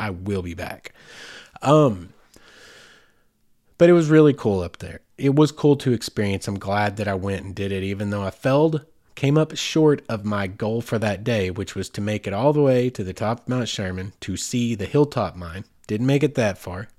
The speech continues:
I did see the Dauntless Mine. I did make it above the tree line and get to experience that. And it was absolutely beautiful. It's just, it's crazy beautiful up there, guys.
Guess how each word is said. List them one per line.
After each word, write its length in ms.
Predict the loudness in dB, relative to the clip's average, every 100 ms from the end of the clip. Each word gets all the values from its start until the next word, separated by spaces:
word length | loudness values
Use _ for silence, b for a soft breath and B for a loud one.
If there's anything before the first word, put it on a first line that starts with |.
| -12
I 100 | -10
did 280 | -6 -6 -2
see 180 | 0
the 80 | 0
Dauntless 480 | 0 -2 -2 -6 -8
Mine. 260 | -6 -6 -6
I 100 | -6
did 280 | -4 -4
make 240 | -2 -2 -2
it 140 | -4
above 480 | -8 -10 -2 0 0
the 80 | -2
tree 300 | -2 -2 -2
line 280 | -2 -4 -4
and 120 | -6
get 160 | -8 -8
to 120 | -10
experience 720 | -8 -10 -6 -2 -2 -4 -8
that. 280 | -8 -8 -10 B B B B B
And 100 | 0
it 100 | 2
was 140 | 2 2
absolutely 560 | 0 0 0 0 0
beautiful. 580 | -2 -4 -8 -10 -14 -14 -6
It's 220 | -6 -4
just, 300 | -2 -2 -2 _ _ _ _ _ _ _ _ _ _ _ _ _ _ _ _ _ -2
it's 200 | -2 -2
crazy 540 | -8 -4 -2 -2 -6
beautiful 520 | -6 -10 -10 -14 -14
up 160 | -14 -12
there, 180 | -12 -12
guys. 400 | -12 -14 -14